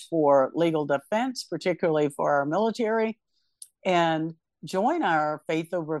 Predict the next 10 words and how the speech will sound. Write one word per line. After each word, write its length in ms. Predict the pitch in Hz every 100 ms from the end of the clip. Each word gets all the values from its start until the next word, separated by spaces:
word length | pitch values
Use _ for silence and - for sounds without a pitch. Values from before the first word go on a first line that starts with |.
| -
Fear 440 | 165 160 156 151 151
seminar 640 | - 185 214 220 208 202
every 260 | 185 160 156
Tuesday 840 | - 240 247 220 247 233 233 233 _ _ _
to 200 | - 196
learn 360 | 190 208 208 196
what 220 | 180 165
you 300 | 160 233 359
can 260 | 349 160 143
do 440 | 147 131 139 233